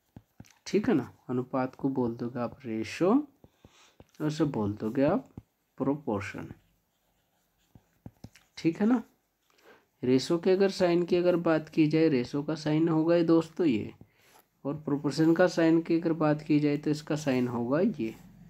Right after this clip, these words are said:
ये वाला, इसका मीन्स होगा ये डबल, ठीक है ना। मीनिंग क्या होगा इसका?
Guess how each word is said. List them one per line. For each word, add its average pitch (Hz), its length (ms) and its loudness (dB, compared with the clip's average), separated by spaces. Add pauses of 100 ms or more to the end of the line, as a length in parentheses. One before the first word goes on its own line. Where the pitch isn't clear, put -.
(1900)
ये 135 160 4
वाला, 104 320 -4 (220)
इसका 165 320 0
मीन्स 180 420 4
होगा 117 320 -2
ये 156 300 0 (260)
डबल, 120 440 0 (1000)
ठीक 123 160 -2
है - 60 -2
ना। 214 100 4
मीनिंग 127 460 4
क्या 113 120 -2
होगा 117 220 -4
इसका? - 240 -6